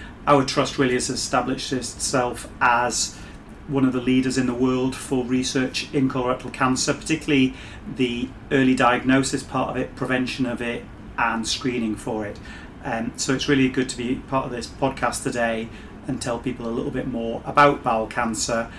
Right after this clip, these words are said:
um, and about the research that we're doing. I should just say that, that bowel cancer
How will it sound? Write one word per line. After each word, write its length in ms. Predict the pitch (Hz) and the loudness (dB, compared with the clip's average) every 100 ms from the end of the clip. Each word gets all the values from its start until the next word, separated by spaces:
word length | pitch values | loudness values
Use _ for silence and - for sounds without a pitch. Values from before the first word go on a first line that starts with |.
| - - - | -16 -16 -8
um, 400 | 117 110 113 - - | -6 -4 -4 -6 -4
and 460 | 120 110 110 110 110 - | 0 2 2 0 -4 -6
about 360 | 120 117 - | -4 -4 -6
the 160 | 123 117 | -8 -8
research 560 | 110 120 - 117 113 - | -6 -4 -4 -6 -8 -8
that 120 | 131 | -6
we're 100 | 120 | -6
doing. 320 | 117 107 98 - - - | -6 -6 -8 -14 -14 -8
I 40 | |
should 180 | - 147 | -2 0
just 180 | 139 - | 2 4
say 180 | 147 147 | 6 6
that, 300 | 127 - - | 4 0 -4
that 160 | 135 | 0
bowel 220 | - 147 | 6 6
cancer 520 | 135 139 127 - 120 | 6 2 0 2 -2